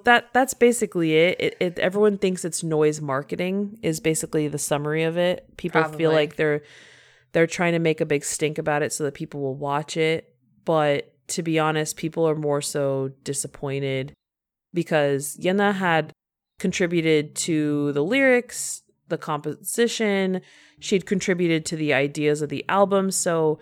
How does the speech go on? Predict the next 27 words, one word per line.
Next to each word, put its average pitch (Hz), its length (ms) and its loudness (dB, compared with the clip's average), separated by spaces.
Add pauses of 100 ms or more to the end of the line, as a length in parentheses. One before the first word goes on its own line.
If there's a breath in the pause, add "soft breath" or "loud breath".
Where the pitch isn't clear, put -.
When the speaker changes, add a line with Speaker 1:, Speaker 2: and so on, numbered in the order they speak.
(440 loud breath)
Speaker 1:
people 190 320 2
are 180 100 8
saying, 165 440 2
"Oh, 277 220 6
it's 262 140 2
just 233 180 -2
the 214 60 -2
company." 208 600 0
And 180 120 0
then 170 120 -2
some 175 180 -4
people 180 260 -2
are 170 120 4
like, 151 340 0
"Yeah, 262 600 -2
but 233 140 -2
she 226 220 -6
participated 208 800 -2
in 165 220 -4
making 170 420 -4
this." 139 640 -4 (1500 soft breath)
Speaker 2:
Yeah. 175 460 -4 (200)
Speaker 1:
But 160 380 6 (1300)
I 180 140 8
feel 185 160 2
like 170 200 4
it's, - 160 -6